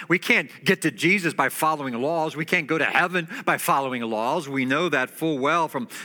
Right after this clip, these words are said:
a myriad places in Scripture that teach us about that. It's not about a, a good enough life. But Jesus is so kind. He's relating to this man in an arena that he can,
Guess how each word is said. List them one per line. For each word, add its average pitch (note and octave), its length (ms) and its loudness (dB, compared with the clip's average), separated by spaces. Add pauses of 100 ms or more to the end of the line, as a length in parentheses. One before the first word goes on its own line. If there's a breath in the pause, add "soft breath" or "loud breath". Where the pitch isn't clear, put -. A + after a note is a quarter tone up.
a B2+ 80 -4
myriad C#3 680 0 (160 loud breath)
places D#3 500 -2
in B2 140 -4
Scripture - 540 -2
that C3+ 180 -4
teach G3 340 -4
us B2 160 -4
about G#2+ 360 -2
that. A2 260 -2
It's - 120 -10
not D#3 160 0
about D3 260 2
a, C3+ 100 -2 (200 loud breath)
a D3 100 0
good D#3 260 0
enough D3+ 340 0
life. F3 680 0 (840 loud breath)
But B3 160 2 (300)
Jesus C#4+ 480 4
is G#3+ 100 0
so A3 140 2
kind. G#3+ 400 2
He's F#3 200 4
relating A#3+ 520 4
to C4 100 2
this A#3 240 -2
man D#3 460 2 (260 loud breath)
in A3+ 180 -2
an A#3 300 0
arena B3 560 4
that A#3+ 220 2
he G#3+ 180 0
can, A#3+ 320 -2